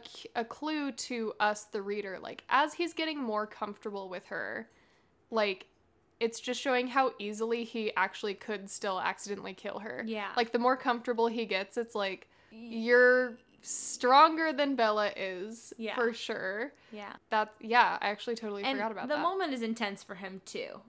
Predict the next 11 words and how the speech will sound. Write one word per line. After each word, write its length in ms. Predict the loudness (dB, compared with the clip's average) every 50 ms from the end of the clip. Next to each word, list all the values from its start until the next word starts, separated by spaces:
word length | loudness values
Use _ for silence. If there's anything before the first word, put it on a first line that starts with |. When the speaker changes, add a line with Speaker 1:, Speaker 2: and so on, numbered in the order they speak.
| _
Speaker 2:
So 240 | _ -8 -6 -4 -4
it's 180 | -4 -4 -2 2
Speaker 1:
Yeah. 140 | 2 4 4
Speaker 2:
intense, 220 | 4 2 -2 -4
and 120 | -6 -6 -4 -4
he 80 | -4 -4
feels 260 | -2 -4 -4 -4 -6 -4
open, 600 | -4 -4 -4 -4 -6 -6 -4 -4 -4 -6 -6 -6
like, 260 | -6 -6 -6 -6 -8 -8
with 220 | -8 -8 -8 -8
her. 360 | -8 -6 -6 -6 -6 -8 -10